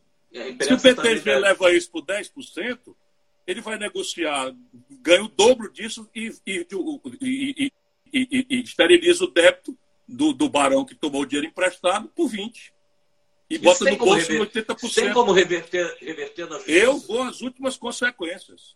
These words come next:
Speaker 2: Eu vou às últimas consequências. Hoje eu já soube que o Ministério Público, do, junto ao Tribunal de Contas da União, já pediu explicações, mas eu vou às últimas consequências, como vou em outras mamatas. Né? A,
Speaker 1: É,
Speaker 2: a, a
Speaker 1: eu,
Speaker 2: jogatina e a roubalheira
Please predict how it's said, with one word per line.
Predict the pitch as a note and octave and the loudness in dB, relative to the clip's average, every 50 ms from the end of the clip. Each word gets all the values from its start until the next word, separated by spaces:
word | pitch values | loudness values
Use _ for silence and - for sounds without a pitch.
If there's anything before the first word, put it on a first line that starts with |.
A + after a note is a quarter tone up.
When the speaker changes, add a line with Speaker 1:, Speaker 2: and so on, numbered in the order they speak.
| _ | _
Speaker 2:
Eu | - D3 D3+ | -8 -8 -6
vou | B2+ E3 G3 | -4 -2 -2
às | G3 F#3 F#3+ | -2 -2 -2
últimas | G#3+ B3+ - _ C4+ B3+ | -8 -10 -6 _ -8 -8
consequências. | - - A#3+ A3 - A3+ A3+ _ G3 G3 E3 - - - C3 | -8 -10 -10 -8 -8 -10 -12 _ -8 -8 -8 -8 -8 -8 -4
Hoje | D#3+ F#3 B3 B3 - A#3 | 2 4 4 2 2 -4
eu | G3+ | -4
já | - G3 E3+ | -4 -4 -4
soube | - - - F#3 G3+ G3 - | -2 -2 -4 -4 -6 -6 -10
que | - | -10
o | G#3+ | -8
Ministério | G#3+ G#3+ G3 E3+ - - E3+ D#3 D3 | -8 -8 -10 -10 -4 -4 -2 -2 -4
Público, | B2+ _ - C#3+ C#3 B2 - C3+ | -8 _ -2 -2 -2 -2 -4 -10
do, | B2+ B2 E3 F3+ F#3 F3+ D#3+ C3 | -2 2 2 4 4 4 0 0
junto | A#2 F3 G3 - F3 | -2 -2 0 0 -2
ao | D3+ | -2
Tribunal | - D#3 C#3 C#3 C#3 C3+ | -2 -4 -4 2 2 2
de | C3 - | 2 2
Contas | - C3+ C3 - D3 C#3 | -4 -10 -6 -4 -4 -2
da | C#3 E3 | 0 0
União, | F3 F3 E3+ D#3+ E3+ F#3+ A#3 C4 - _ _ _ _ _ | -2 -2 0 0 0 0 0 -2 -8 _ _ _ _ _
já | C3+ C3 F3+ F#3+ | 4 4 4 4
pediu | - - B3 A3+ _ D#3 F3 G3+ | 4 -2 -4 -4 _ -8 -8 -8
explicações, | A3 - _ A3 A3 - A#3 A#3+ - - E3+ E3 F3 | -8 -10 _ -12 -8 -6 -6 -6 -4 -4 -2 -2 -2
mas | D#3 D3+ D3 B2+ | -4 -6 -4 -2
eu | F#3+ G#3+ | -2 -4
vou | F#3+ - A3 | -2 -4 -4
às | B3 A#3+ F#3+ - | -4 -4 -4 -8
últimas | A#3 B3 _ D4 A#3+ - | -10 -10 _ -8 -8 -6
consequências, | - A#3 A3+ - A3+ G#3+ - - E3+ F#3+ F#3+ - - _ _ _ _ _ | -6 -8 -4 -4 -4 -4 -2 -4 -4 -4 -4 -10 -18 _ _ _ _ _
como | - G#3+ B3 C#4 | -2 0 2 2
vou | A3+ F#3+ B3+ C#4 | 4 6 4 6
em | D#4 B3+ | 6 4
outras | F#3+ A3+ B3+ C4 F#3+ F3+ C#3 | 6 6 4 4 4 -6 -4
mamatas. | C#3+ D3+ C#3+ C3 B2 A2+ G#2 G#2 _ - - - - - _ | -2 -2 -2 0 -2 -2 -4 -6 _ -18 -20 -20 -20 -20 _
Né? | - D3+ G3+ | -4 -4 -2
A, | A3+ F3+ D#3+ - | 0 -2 -4 0
Speaker 1:
É, | - F3 F3+ F3 | 6 6 6 8
Speaker 2:
a, | D3+ | 8
a | |
Speaker 1:
eu, | F#3+ G#3+ | 6 4
Speaker 2:
jogatina | F3+ F3+ E3 D3+ C3 - - - G3 A3 | 4 4 2 -2 -6 -6 -6 -6 -6 -2
e | G#3 | -2
a | F3 | -2
roubalheira | C#3+ D#3 E3 C#3+ D3 - A#2+ A#2+ C#3 F3+ A3+ A#3 G3 - | -2 -2 -2 0 -2 -2 -2 0 0 0 0 -2 -4 -10